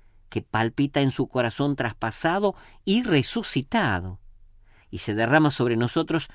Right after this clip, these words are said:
en los sacramentos, en la oración. Pero para defender esa vida de Cristo en vos y en mí, sembrada por el bautismo,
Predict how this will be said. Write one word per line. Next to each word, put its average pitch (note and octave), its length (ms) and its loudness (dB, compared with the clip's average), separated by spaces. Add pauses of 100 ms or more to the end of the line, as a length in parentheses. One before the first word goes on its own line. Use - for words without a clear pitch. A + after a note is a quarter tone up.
(180)
en G2+ 140 -6
los G2+ 80 -8
sacramentos, C3+ 880 2 (320)
en A#2 160 0
la A2 100 4
oración. B2 560 -2 (880)
Pero D#3 260 6 (380)
para C#3 240 2
defender D3 540 2
esa B2 300 0
vida D3+ 340 0
de G2+ 160 -2 (120)
Cristo D3 920 0 (320)
en A2 240 0
vos D#3+ 640 4
y G2+ 180 -2
en G#2+ 280 2
mí, E3 340 4 (260)
sembrada B2+ 1040 2
por G#2 160 -2
el G#2 140 0
bautismo, D#3 640 2